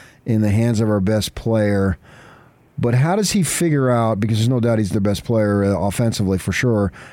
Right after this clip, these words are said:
how does he figure out how to make the possession to its maximum to get those points, or at least to get the great opportunity, the proverbial clean look,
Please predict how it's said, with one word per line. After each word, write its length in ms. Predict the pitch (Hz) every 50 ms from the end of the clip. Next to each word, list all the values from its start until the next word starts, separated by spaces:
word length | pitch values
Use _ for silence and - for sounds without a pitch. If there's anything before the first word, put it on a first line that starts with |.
| - -
how 120 | - 143
does 160 | 170 190 175
he 120 | - 208 180
figure 400 | 147 - - 175 156 143 135 131
out 300 | 127 123 123 120 117 - - - - - - - - - - _ _ _ _ _ _ _ _ _ _ _ _ _ - - - - - - - -
how 360 | 123 - - 123 143 156 165
to 100 | 165 151
make 320 | 143 139 143 143 139 -
the 80 | - 131
possession 920 | 107 - 131 110 98 104 127 135 139 139 - - 135 123 120 117 113 101 - - - - - - - - - _ _ _ -
to 360 | - - - 147 143 135 135
its 180 | 131 120 - -
maximum 640 | 120 123 135 139 139 139 113 - 123 120 117 113 104
to 100 | 107 113
get 240 | 107 127 131 127 -
those 200 | 135 120 107 -
points, 400 | - - 139 135 127 120 - 123
or 100 | 117 113
at 80 | 117
least 200 | 156 202 185 -
to 60 | -
get 220 | 156 135 151 139 -
the 80 | 135
great 460 | 110 92 101 107 113 127 131 135 - -
opportunity, 1000 | 113 117 113 - 110 98 - - - - 165 156 143 117 113 107 104 101 92 - - - - - - - - - - - -
the 140 | - 113 113
proverbial 560 | - - 120 107 123 127 131 127 123 120 104
clean 580 | - - - - 151 147 147 143 135 123 120 123
look, 460 | 135 139 135 120 110 98 - -